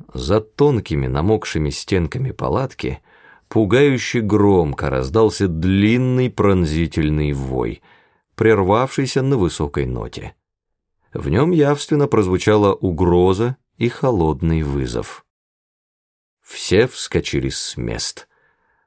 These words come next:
Тая вцепилась Кострову в руку. За стенками послышалась команда и удаляющийся топот.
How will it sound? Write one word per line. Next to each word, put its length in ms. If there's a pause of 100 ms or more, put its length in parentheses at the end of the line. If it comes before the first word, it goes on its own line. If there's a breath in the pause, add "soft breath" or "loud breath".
(140)
Тая 400
вцепилась 680
Кострову 640
в 120
руку. 500 (880 soft breath)
За 240
стенками 640
послышалась 760
команда 760 (460)
и 200
удаляющийся 1200
топот. 560